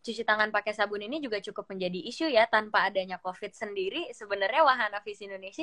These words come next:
juga melakukan, eh, promosi cuci tangan pakai sabun ini ke masyarakat gitu ya. Oke. Eh, lalu, oh, ini ada yang bertanya nih. Biasanya join sama organisasi lain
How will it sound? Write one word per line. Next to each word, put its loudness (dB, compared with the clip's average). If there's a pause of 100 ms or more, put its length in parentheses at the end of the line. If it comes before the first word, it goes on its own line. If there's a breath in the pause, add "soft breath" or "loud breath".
juga 4
melakukan, -2 (640 loud breath)
eh, 2 (680)
promosi -2
cuci -10
tangan -2
pakai -6
sabun -2
ini -6
ke -6
masyarakat -2
gitu -8
ya. -6 (1300)
Oke. -6 (400 loud breath)
Eh, 10 (520 loud breath)
lalu, 4
oh, -8
ini -4
ada -2
yang -14
bertanya -12
nih. -10 (920)
Biasanya 4
join 2
sama -2
organisasi -4
lain 0